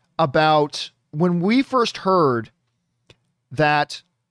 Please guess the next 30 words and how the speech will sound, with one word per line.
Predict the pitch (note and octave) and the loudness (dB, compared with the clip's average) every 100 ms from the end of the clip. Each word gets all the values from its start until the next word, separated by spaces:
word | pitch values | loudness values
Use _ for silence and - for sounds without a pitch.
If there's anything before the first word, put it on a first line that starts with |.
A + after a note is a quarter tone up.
| _ _ _ _ _ _ _ - | _ _ _ _ _ _ _ -6
um, | B2+ B2 A#2+ A#2 A2+ A2 A2+ A2 _ _ _ _ _ _ | -2 0 0 0 -4 -8 -16 -20 _ _ _ _ _ _
that | - D3 | -2 -2
Christian | - G#3+ - F3+ | -2 -4 -4 -4
Bale | D3 D3 D3+ | 0 2 2
was | C3 C3 | 0 -2
going | D#3 C#3+ | -4 -4
to | C#3+ | -4
be | C3 | -8
portraying | C3 - - C#3 C3+ B2 A2+ - _ _ _ _ _ B2 | -10 -12 -6 -4 -2 -4 -8 -16 _ _ _ _ _ -4
Gore | D3+ D#3 D3 | 2 4 4
the | B2+ | 2
God. | B2+ C3+ | 0 0
First | - C#4+ | -2 -4
of | B3+ | -2
all, | E3+ | -2
when | G#3 | -4
we | A3+ | -8
first | - E4 D#4+ | -6 -4 -2
found | C#4+ B3+ | -2 0
out | A3 | -2
that | F#3+ | -4
Christian | - A3 F#3 | -8 -6 -4
Bale | D3+ G3+ F3 | 0 2 2
was | D#3 | 0
going | F#3 F3+ | -2 -4
to | D3+ | -4
be | C3+ D3+ | -8 -8
in | G3+ A#3+ A#3 | -2 -2 -2
Thor | - E3 C3+ | -2 0 0
four, | - A#2 G#2+ - | -2 -10 -14 -16